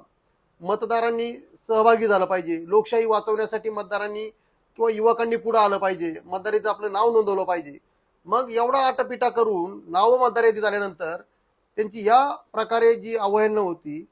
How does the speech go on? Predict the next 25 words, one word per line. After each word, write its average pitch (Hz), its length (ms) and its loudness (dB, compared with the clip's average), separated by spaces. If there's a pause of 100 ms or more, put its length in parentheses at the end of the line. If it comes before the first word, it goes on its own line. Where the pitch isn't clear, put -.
(380)
त्याचबरोबर 240 600 2
आणखी 233 500 -8
एक 240 80 0
गंभीर 220 340 0
प्रकार 214 340 -4
आहे 190 340 -4 (520)
की 226 120 -12
अनेक 294 500 0 (220)
मतदारांचे, 220 760 0 (420)
विधानसभेला 247 560 2
ज्यांनी 240 240 -2
मतदान 226 380 -2
केलेलं 214 260 0
आहे, 202 180 0
त्यांचं 214 320 -8
आता 208 180 -6
या 202 180 -6
नगरपालिकेच्या 196 680 -10
निवडणुकीच्या 190 600 -12
मतदार 185 280 -14
यादीमध्ये 185 380 -12
नावं 170 260 -10
देखील 165 260 -10
आलेली 139 200 -12
नाही. 123 140 -20